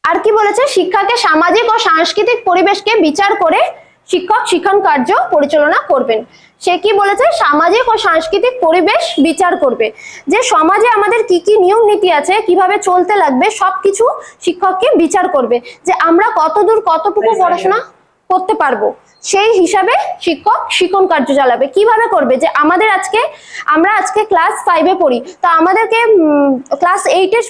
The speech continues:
পড়া শিক্ষক পড়াবে না। কারণ কি? আমাদের সমাজ সাংস্কৃতিক পরিবেশে সেরকম কোনো বা নিয়ম নীতির মধ্যে সেটা নাই, বা আমাদের সমাজে কখন কি হচ্ছে সেই সম্পর্কে জ্ঞান কে দিবে? শিক্ষক আমাদের দিবে।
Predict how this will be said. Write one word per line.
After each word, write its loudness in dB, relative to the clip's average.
পড়া 2
শিক্ষক -4
পড়াবে 0
না। -2
কারণ 0
কি? 0
আমাদের 2
সমাজ 0
সাংস্কৃতিক -2
পরিবেশে 0
সেরকম 0
কোনো 0
বা 0
নিয়ম 2
নীতির 2
মধ্যে 0
সেটা 0
নাই, 2
বা 2
আমাদের 0
সমাজে 0
কখন 2
কি 2
হচ্ছে -2
সেই 0
সম্পর্কে 2
জ্ঞান 2
কে 2
দিবে? 2
শিক্ষক -2
আমাদের 0
দিবে। -2